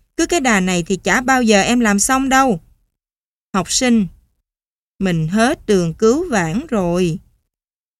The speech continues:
Hãy mô tả cái đã làm và chỉ ra cái cần phải hoàn tất. Thầy, em giải được một nửa rồi đó,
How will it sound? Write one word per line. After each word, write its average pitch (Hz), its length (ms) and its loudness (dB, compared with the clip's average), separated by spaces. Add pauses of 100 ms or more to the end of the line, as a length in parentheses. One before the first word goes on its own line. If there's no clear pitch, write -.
(140)
Hãy 220 220 2
mô 269 240 0
tả 190 400 0
cái 285 180 -4
đã 233 160 -2
làm 208 340 0 (260)
và 208 120 2
chỉ 202 300 0
ra 277 260 -2
cái 311 200 -6
cần 185 240 -2
phải 233 140 -6
hoàn 214 280 -2
tất. 311 260 -2 (800)
Thầy, 208 320 0 (680)
em 262 240 0
giải 208 240 -2
được 226 340 0
một 208 200 0
nửa 208 280 0
rồi 247 180 -2
đó, 262 260 0